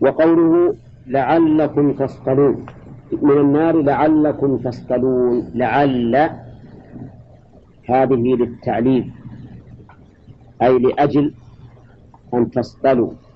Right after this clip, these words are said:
لأجل أن تصطلوا. وقد مر علينا أن لعل لها عدة معاني، لها عدة معاني. الأول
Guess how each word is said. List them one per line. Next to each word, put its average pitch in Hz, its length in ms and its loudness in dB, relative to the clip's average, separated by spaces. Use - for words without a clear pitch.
لأجل 120 300 0
أن 117 140 -2
تصطلوا. 107 380 -6
وقد 110 220 4
مر 147 220 4
علينا 135 400 2
أن 131 140 0
لعل 131 420 2
لها 135 220 0
عدة 127 360 -2
معاني، 117 300 -2
لها 117 160 2
عدة 120 340 0
معاني. 113 320 0
الأول 135 560 0